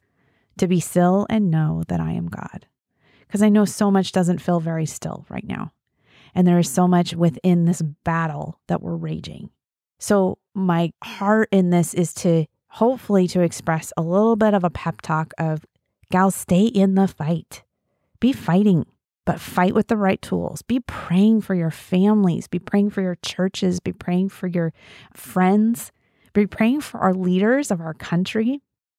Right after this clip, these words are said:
But guys, don't sit this one out. We want to be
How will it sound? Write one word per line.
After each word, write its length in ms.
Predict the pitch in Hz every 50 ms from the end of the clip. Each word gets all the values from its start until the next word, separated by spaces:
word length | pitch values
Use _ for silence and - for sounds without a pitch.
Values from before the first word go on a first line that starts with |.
| _
But 200 | - 196 226 202
guys, 260 | - 226 226 262 233
don't 300 | 233 - 226 247 277 -
sit 220 | - - 359 330 -
this 220 | - 285 - -
one 180 | 226 233 226 208
out. 540 | 190 208 262 262 - - - - - - - _ _ _ _ _ _ _ -
We 220 | 185 214 233 240
want 400 | 262 214 - 214 214 226 247 -
to 140 | - - 269
be 260 | 220 220 214 214 -